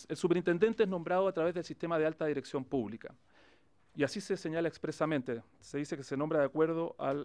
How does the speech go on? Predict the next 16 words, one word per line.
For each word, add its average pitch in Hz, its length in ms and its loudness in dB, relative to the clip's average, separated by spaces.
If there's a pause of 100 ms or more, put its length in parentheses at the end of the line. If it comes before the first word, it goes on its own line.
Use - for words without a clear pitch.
la 131 140 -2
ley 143 180 -2
diecinueve 131 380 -2
mil 165 140 2
ochocientos 151 460 -4
ochenta 139 320 -4
y 147 60 2
dos, 120 180 -2
es 135 100 -8
decir, 160 220 -2
de 185 80 -6
una 175 100 -4
manera 165 220 -2
un 160 60 -8
poco 151 200 -2
críptica. - 460 -4